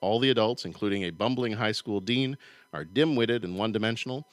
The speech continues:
and the movie's solutions to Cameron's problems are pretty simplistic. But the film's heart is in the right place, and Ferris Bueller is a slight, whimsical, and sweet movie."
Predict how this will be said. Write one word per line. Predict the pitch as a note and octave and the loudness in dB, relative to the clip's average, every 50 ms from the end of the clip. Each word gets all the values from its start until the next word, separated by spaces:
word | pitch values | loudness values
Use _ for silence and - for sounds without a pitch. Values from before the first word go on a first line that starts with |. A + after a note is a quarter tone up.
| - - _ _ _ - | -20 -20 _ _ _ -12
and | E2+ E2 | -10 -4
the | F2 | 0
movie's | G#2+ A#2+ A#2+ A#2 A2 - | 2 2 2 2 0 -2
solutions | - A2 A2 A2+ G#2+ B2 G2+ G2 - | -2 -2 -2 -2 -2 -4 -6 -8 -8
to | - | -10
Cameron's | F2+ - B2 C#3 C#3+ B2+ G2+ F2+ - | -6 -2 0 2 2 0 -2 -4 -4
problems | - F#2+ F#2+ F#2 G2 G2 G2+ G2 | -2 -2 -2 -2 -2 -6 -6 -8
are | F2 | -8
pretty | - - G#2+ G2+ | -6 -6 -6 -6
simplistic. | F#2 - - F2+ - - F#2 - - - - _ _ _ _ _ _ _ _ - | -6 -6 -8 -10 -10 -10 -12 -12 -12 -16 -18 _ _ _ _ _ _ _ _ -18
But | - - | -14 -12
the | G2+ | -6
film's | - A#2 A2+ A#2 A2 G#2+ | -2 -2 0 0 -2 -4
heart | - - B2 C#3 - | -2 0 0 0 -2
is | - G2 | -4 -8
in | G#2+ G2 | -6 -6
the | F2+ | -4
right | E2+ G2 G2 - | -2 -2 -2 -2
place, | - A#2+ B2 D#3 F3+ - - - - | 0 0 0 0 -2 -4 -10 -14 -14
and | D#2+ E2 | -16 -14
Ferris | - - G#2+ G#2 G#2 - | -6 -4 -4 -4 -4 -4
Bueller | - G2+ G2 G2 G#2 G#2+ - | -6 -4 -4 -2 -2 -4 -6
is | F#2 E2+ | -6 -10
a | D#2+ | -12
slight, | D#2+ - - - G#2+ A2+ A#2+ - - - - | -12 -10 -6 -4 -4 -4 -4 -6 -10 -12 -6
whimsical, | G#2+ G2+ G2+ F#2+ F2 F2 - F#2+ F#2 F2+ F2 - - - | -4 -4 -4 -4 -8 -8 -8 -6 -6 -6 -8 -10 -14 -16
and | - E2 D#2+ | -14 -12 -12
sweet | - - - F2 F2 - | -12 -8 -8 -8 -10 -10
movie." | - D2+ D2+ C2 - - | -12 -14 -14 -14 -14 -18